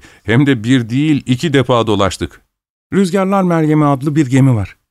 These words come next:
Biliyor musunuz? Hiç rast geldiniz mi?" Kadının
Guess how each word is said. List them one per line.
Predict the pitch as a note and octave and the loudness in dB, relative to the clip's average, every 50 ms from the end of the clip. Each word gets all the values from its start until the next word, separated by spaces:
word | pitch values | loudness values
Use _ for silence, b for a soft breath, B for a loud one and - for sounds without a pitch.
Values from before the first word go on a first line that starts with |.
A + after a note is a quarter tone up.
| _ _ _ _ - | _ _ _ _ -6
Biliyor | E3 F#3+ A#3 B3 A3 | -2 0 0 2 2
musunuz? | F#3 C#3+ - - C3 B2+ C3 - - - _ _ _ _ _ _ _ | 0 -2 0 0 0 0 0 -2 -8 -16 _ _ _ _ _ _ _
Hiç | - A3 - - | -8 -8 -4 -2
rast | G#3 G#3 G3 - | -2 -2 -2 -2
geldiniz | - G3+ G3 F#3+ F#3+ G#3 G#3+ A3+ F3 | 0 0 0 2 2 2 2 2 2
mi?" | C#3+ C#3+ D3+ - _ _ _ _ _ _ _ _ _ | 2 0 0 -2 _ _ _ _ _ _ _ _ _
Kadının | - D3+ D3+ D3+ D#3+ E3+ F3+ F3+ | -4 -4 -2 0 0 -2 -2 -4